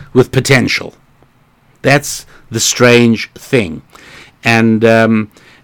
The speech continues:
and, and that is why I don't believe that we're going to see anything of value. I like satellites, putting satellites up there,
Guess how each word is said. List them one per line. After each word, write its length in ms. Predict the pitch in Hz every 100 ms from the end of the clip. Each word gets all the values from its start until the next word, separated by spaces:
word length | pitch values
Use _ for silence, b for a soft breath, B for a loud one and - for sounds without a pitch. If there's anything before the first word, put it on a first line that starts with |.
| _
and, 320 | 120 131 135 -
and 200 | 139 139
that 200 | 151 185 - - -
is 680 | 143 135 127 120 - - - -
why 680 | 131 113 120 127 123 120 - _ _ -
I 300 | 113 113 110
don't 320 | 101 127 123
believe 600 | 101 120 127 104 87 87
that 160 | 104 104
we're 140 | 107
going 240 | 104 113
to 60 | 107
see 400 | - 120 117 107 B B B
anything 600 | - 165 180 165 - 135
of 140 | 131 107
value. 440 | 110 101 92 90
I 240 | 101 - 117
like 280 | 135 185
satellites, 800 | - - 185 107 82 - - - -
putting 240 | - 180 156
satellites 640 | 151 135 127 104 98 -
up 180 | 107 104
there, 240 | 113 113